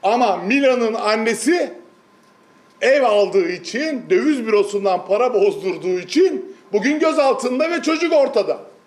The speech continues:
Soruyorum Akın Gürlek, soruyorum Adalet Bakanı, soruyorum Recep Tayyip Erdoğan.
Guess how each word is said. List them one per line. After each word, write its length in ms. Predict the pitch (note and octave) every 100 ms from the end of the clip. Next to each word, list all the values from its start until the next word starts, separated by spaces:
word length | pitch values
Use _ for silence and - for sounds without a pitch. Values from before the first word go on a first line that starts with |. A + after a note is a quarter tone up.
| _ _ _ _ _ _ _ _ _ _ _ _ _ _
Soruyorum 680 | - G3+ C4+ D#4+ D#4+ C4+ G#3+
Akın 380 | B3+ - C4+ C#4+
Gürlek, 400 | C#4 C4 B3 F#3+
soruyorum 560 | - G#3+ C#4 C#4+ A#3+ B3+
Adalet 520 | G3 A3+ A3+ B3+ B3+
Bakanı, 400 | A#3+ A3+ A3+ G3+
soruyorum 580 | F#3+ G3 C4 C4+ B3+ B3
Recep 360 | G3+ B3 B3 A#3+
Tayyip 300 | A#3 A#3+ A#3+
Erdoğan. 520 | B3 A3+ A3 F3